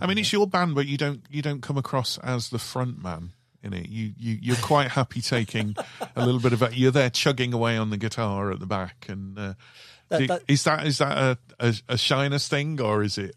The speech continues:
Speaker 1: or is it just that you, you enjoy it more when you're kind of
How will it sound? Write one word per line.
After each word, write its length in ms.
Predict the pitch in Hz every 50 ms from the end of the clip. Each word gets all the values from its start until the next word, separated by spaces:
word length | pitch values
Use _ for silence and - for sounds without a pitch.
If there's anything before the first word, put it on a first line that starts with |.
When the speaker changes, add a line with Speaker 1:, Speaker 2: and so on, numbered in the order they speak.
| _ _
Speaker 1:
or 180 | - 113 110 107
is 120 | 104 92
it 120 | 101 92 87 95 98 _ _ _ _ _ _ _
just 320 | - - 113 98 - - -
that 160 | 110 101 92 104
you, 160 | 107 110 101 - 110 113 110 - _ _ 120
you 160 | 120 123 113
enjoy 340 | 110 107 107 123 120 117 123
it 140 | 120 104 104
more 280 | 113 107 101 104 107
when 200 | 101 101 101 104
you're 100 | 101 104
kind 300 | 98 - - 107 107 107
of 100 | 98 -